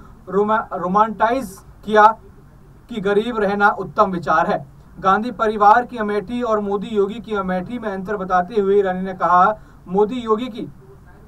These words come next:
अमेठी में हर समाज, हर व्यक्ति के अंदर विकास की संभावना जगाई है, सफल होने की उम्मीद पैदा की है।"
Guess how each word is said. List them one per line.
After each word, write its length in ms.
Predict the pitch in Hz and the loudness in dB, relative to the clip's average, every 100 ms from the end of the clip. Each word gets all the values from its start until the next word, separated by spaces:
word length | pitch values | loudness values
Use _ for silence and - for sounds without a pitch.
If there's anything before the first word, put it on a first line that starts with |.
| - - | -20 -6
अमेठी 360 | 196 220 220 240 | 0 2 0 0
में 140 | 240 | 4
हर 160 | 208 214 | 4 4
समाज, 400 | 220 185 220 208 | 2 0 2 0
हर 120 | 202 | -2
व्यक्ति 300 | 185 185 247 | -4 -8 -8
के 140 | 202 | -4
अंदर 360 | 196 190 208 214 - - 156 | -4 0 0 -2 -6 -20 -14
विकास 560 | 156 190 202 214 240 | -10 0 6 6 4
की 120 | 226 | -2
संभावना 680 | 185 190 180 190 208 190 180 - - | -6 -4 2 4 6 4 -2 -8 -14
जगाई 340 | 156 214 170 165 | -4 0 0 0
है, 220 | 190 - - - - - | -2 -4 -12 -20 -20 -4
सफल 260 | 220 214 277 | 0 4 4
होने 260 | 220 247 233 | 4 -2 -4
की 140 | 233 | -8
उम्मीद 480 | 226 208 226 220 - | -4 -4 -4 -8 -2
पैदा 220 | 220 - | -2 -2
की 200 | 151 196 | -4 -4
है।" 220 | 196 160 | -2 -2